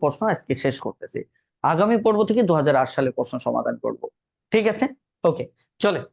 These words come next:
আমাদের যথারীতি প্রথম প্রশ্নটা দেখি। প্রথম প্রশ্নটা বেশ, মানে, গুরু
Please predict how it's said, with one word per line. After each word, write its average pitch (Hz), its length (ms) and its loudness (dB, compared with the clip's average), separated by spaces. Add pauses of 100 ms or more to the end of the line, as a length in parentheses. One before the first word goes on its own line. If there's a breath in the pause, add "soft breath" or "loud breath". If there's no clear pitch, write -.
(480)
আমাদের 214 340 4 (380)
যথারীতি 196 560 2 (640)
প্রথম 247 240 4 (100)
প্রশ্নটা 135 460 -2
দেখি। 110 220 -8 (500)
প্রথম 190 300 0
প্রশ্নটা 196 380 0
বেশ, 156 220 4 (480)
মানে, 139 140 2 (140)
গুরু 185 180 6